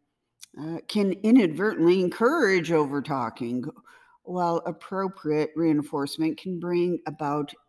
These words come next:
equitable participation. We've all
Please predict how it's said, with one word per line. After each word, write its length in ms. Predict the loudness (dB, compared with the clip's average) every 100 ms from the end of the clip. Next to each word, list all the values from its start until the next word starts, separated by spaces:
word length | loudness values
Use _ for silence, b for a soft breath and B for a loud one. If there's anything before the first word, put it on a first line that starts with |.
| _
equitable 640 | -2 -2 -2 -4 -4 -6 -8
participation. 1040 | -10 -12 -10 -14 -14 -8 -6 -6 -8 -14 _ b b b b b b _ _ _ _ _ _ _ _ _ _ _ _
We've 320 | -4 2 2 2
all 800 | 0 2 2 0 -2 -6 -14